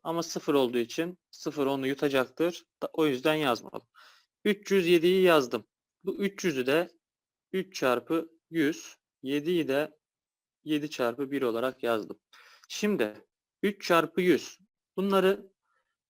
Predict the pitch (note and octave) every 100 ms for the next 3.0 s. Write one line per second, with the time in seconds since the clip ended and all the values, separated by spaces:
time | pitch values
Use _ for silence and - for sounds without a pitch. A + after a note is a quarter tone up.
0 | _ _ _ _ - C3+ D#3 E3+ F#3 G3+
1 | - D#3+ C3 A#2+ B2 C#3+ F3+ D#3+ D#3 F#3
2 | _ _ - C#3+ F#3 E3 C3+ D3 E3+ F3